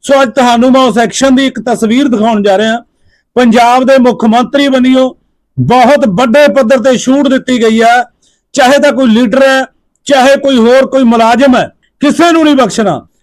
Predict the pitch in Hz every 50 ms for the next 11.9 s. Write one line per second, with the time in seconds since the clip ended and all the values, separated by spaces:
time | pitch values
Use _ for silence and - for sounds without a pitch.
0 | _ _ _ - 285 294 311 302 220 254 277 311 285 240 277 269 269 269 226 254
1 | 233 233 226 233 240 240 233 226 233 226 220 - 190 226 254 240 294 294 277 247
2 | 262 262 269 262 262 262 262 254 - _ _ _ _ _ _ _ _ - 285 277
3 | 262 247 240 - 285 285 262 254 240 240 254 262 285 302 277 - 262 269 240 208
4 | 160 117 - _ _ - - - - 262 240 254 277 294 302 294 269 269 262 254
5 | 269 277 269 285 277 254 247 202 180 254 180 202 226 240 285 285 254 262 240 247
6 | 240 226 226 233 233 240 247 240 262 269 262 233 247 247 233 185 - 220 220 214
7 | 226 233 226 214 247 - - - 285 294 302 294 285 220 233 233 208 214 202 208
8 | 214 220 220 214 185 - 202 208 190 185 185 185 - 208 226 233 254 254 - -
9 | 240 220 208 214 208 214 220 233 226 226 _ _ _ _ _ _ _ _ _ _
10 | - 285 294 277 254 240 208 277 277 - - 262 254 226 262 269 277 - 247 220
11 | - - 214 202 190 208 208 196 196 220 233 233 - 254 254 254 247 247